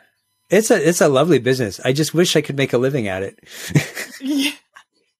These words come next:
Speaker 2: I, it's, it's so funny because I was just reading a quote and I'm blanking on who said it.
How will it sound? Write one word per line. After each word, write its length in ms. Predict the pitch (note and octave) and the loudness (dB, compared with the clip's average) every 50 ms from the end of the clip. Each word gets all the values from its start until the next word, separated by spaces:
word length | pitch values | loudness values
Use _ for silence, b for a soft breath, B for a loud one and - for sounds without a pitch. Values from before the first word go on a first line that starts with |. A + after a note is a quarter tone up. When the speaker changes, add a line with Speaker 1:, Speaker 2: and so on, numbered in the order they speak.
| _ _ _ _ _ _ _ _ _ _ _ _ _ B B G5 B B B B A4+ - - | _ _ _ _ _ _ _ _ _ _ _ _ _ B B -8 B B B B -6 -6 -2
Speaker 2:
I, 420 | C#4+ C#4+ D4 D4 D4+ D#4 D#4+ - - | 0 2 2 2 0 0 -4 -8 -10
it's, 240 | - D4+ C#4 - - - - | -10 -10 -8 -10 -10 -6 -6
it's 180 | C#4 C#4+ B3 - | -6 -4 -4 -4
so 160 | D4+ C#4 D4+ | -4 -4 -4
funny 260 | C4+ - C4+ B3+ C4+ B3 | -4 -4 -4 -4 -4 -6
because 300 | A#3 C4 - C#4+ B3+ A3+ | -8 -4 -4 -2 -2 0
I 100 | A3+ A#3+ | -2 -2
was 160 | B3 G#3+ - | -4 -4 -6
just 240 | C4 E4+ F4 - - | -4 -4 -4 -2 -2
reading 240 | G4 F#4+ F4+ E4+ | -2 0 0 -2
a 80 | F4 E4+ | -4 -6
quote 420 | - - - C#4+ A#3 G#3+ G#3 G3 - | -10 -6 -2 0 0 0 -2 -4 -6
and 120 | G#3 G3+ | -8 -8
I'm 160 | G3 F#3+ F3 - - | -8 -8 -10 -14 -18
blanking 680 | - - - - C#4 D4 D#4 D#4+ D#4 F4+ F4 D#4 D4 | -18 -14 -8 -6 -4 -4 -4 -6 -8 -10 -8 -4 -2
on 160 | B3+ B3+ C4+ | -2 -2 -2
who 240 | C4 A#3 C4 B3 B3+ | -2 -2 -2 -4 -2
said 320 | - - - G#3+ G3+ F3+ | -4 -2 -2 -2 -2 -4
it. 160 | E3 - - | -6 -10 -12